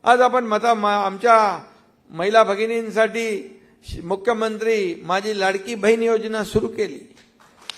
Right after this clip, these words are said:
आज तुम्हाला मी सांगतो, घरामध्ये दोन भगिनींना महिन्याला तीन हजार म्हणजे वर्षाला छत्तीस हजार रुपये मिळणार.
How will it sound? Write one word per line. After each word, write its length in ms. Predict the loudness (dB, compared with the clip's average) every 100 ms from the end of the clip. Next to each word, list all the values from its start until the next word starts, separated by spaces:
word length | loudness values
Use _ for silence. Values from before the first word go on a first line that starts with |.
| -4
आज 260 | 4 6 6
तुम्हाला 380 | 4 0 0 0
मी 120 | -4
सांगतो, 580 | -4 -6 -4 -4 -4 -4 -10 -18 -18 -18 -18 -20 -20 -20 -20 -20 -20 -20 -20 -20 -20 -20 -12 -4
घरामध्ये 460 | 2 2 2 -4
दोन 320 | -2 -2 -2 -4
भगिनींना 680 | -2 -4 -6 -4 -4 -4 -8 -20 _ _ _ _ _ _
महिन्याला 420 | -10 -8 -4 -4 -4
तीन 300 | -6 -10 -8
हजार 360 | -4 -4 -4
म्हणजे 460 | -6 -8 -8 -10 -10
वर्षाला 420 | -10 -10 -10 -8
छत्तीस 520 | -10 -10 -12 -10 -10 -6
हजार 240 | -4 -4
रुपये 280 | -6 -8 -10
मिळणार. 580 | -10 -12 -8 -8 -10